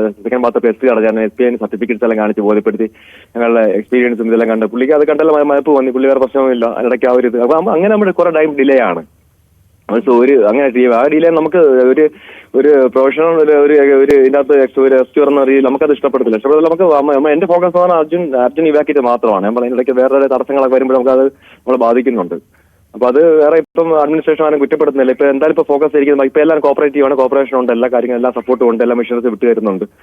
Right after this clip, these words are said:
അത്രയും പെട്ടെന്ന് അർജുൻ ഈ ട്രക്ക്, ട്രക്ക് ഐഡന്റിഫൈ ചെയ്യണം. ഫസ്റ്റ് ട്രക്ക് ഐഡന്റിഫൈ, ട്രക്കിൽ ഇവിടെ മാത്രം അർജുൻ എത്താൻ പറ്റുള്ളൂ,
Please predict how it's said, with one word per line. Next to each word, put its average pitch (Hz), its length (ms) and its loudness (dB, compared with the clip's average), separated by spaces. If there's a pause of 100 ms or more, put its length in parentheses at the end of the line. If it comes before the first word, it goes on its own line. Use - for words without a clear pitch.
(240)
അത്രയും 135 240 -2
പെട്ടെന്ന് 135 280 0
അർജുൻ 127 240 -2
ഈ 131 60 0
ട്രക്ക്, 123 580 -2
ട്രക്ക് 147 180 -2
ഐഡന്റിഫൈ 156 240 0
ചെയ്യണം. 117 160 0
ഫസ്റ്റ് 139 200 -4
ട്രക്ക് 139 180 -4
ഐഡന്റിഫൈ, 127 200 0
ട്രക്കിൽ 120 320 -4
ഇവിടെ 160 160 0
മാത്രം 147 300 -2
അർജുൻ 127 280 -2
എത്താൻ 104 240 -2
പറ്റുള്ളൂ, 85 360 -6